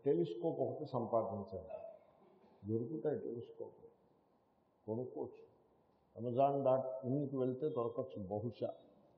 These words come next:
ఒక టెలిస్కోప్ ఒకటి సంపాదించండి, మంచి టెలిస్కోప్ ఒకటి సంపాదించి, ఆ,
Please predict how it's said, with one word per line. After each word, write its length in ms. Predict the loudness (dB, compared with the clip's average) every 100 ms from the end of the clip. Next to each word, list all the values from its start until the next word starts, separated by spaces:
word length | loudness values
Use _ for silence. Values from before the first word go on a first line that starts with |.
| _ _ _ _ _ -14
ఒక 60 | 0
టెలిస్కోప్ 460 | 2 2 0 0 2
ఒకటి 220 | 2 2
సంపాదించండి, 680 | 2 4 2 2 -4 -10 -12 -20 -20 _ _ _ _ _ _ _ _ _ -8 -2
మంచి 260 | -2 -2
టెలిస్కోప్ 540 | -2 0 0 0 0 2
ఒకటి 300 | 2 2 -2
సంపాదించి, 840 | -2 0 0 -2 -2 -2 -2 -6 -14 _ _ _ _
ఆ, 40 | -6